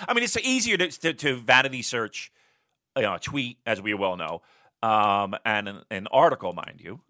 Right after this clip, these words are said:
um, than to expect someone to sit through our our nonsense and listen to a podcast, you know what I mean? <laughs> So, and, and, and to scope out where, you know, where they're talking about me. So, uh,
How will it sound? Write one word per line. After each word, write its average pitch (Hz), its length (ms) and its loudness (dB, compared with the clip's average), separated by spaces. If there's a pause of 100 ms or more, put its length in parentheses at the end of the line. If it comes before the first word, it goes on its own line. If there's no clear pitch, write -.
(140)
um, 92 320 -4
than 95 400 -6 (240)
to 98 360 -8 (220)
expect - 340 -10
someone 95 200 -8
to 90 80 -14
sit - 340 -10
through 98 300 -14
our 107 260 -4 (380)
our 120 120 8
nonsense 107 680 2
and 98 100 -10
listen 101 200 -8
to 92 100 -10
a 85 60 -4
podcast, 90 640 -4
you 82 60 -14
know 82 100 -10
what 85 80 -10
I 95 160 -16
mean? 143 280 -6
<laughs> 311 480 -14
So, - 160 -12 (100)
and, 160 240 -4
and, 170 460 -10
and 120 140 -2
to 135 100 -8
scope - 360 -2
out 110 200 2
where, 107 380 4
you 107 80 -6
know, 101 80 -4
where 123 260 4
they're 117 120 -4
talking 127 380 4
about 107 220 4
me. 104 260 -8 (300)
So, 90 300 -6
uh, 87 220 -4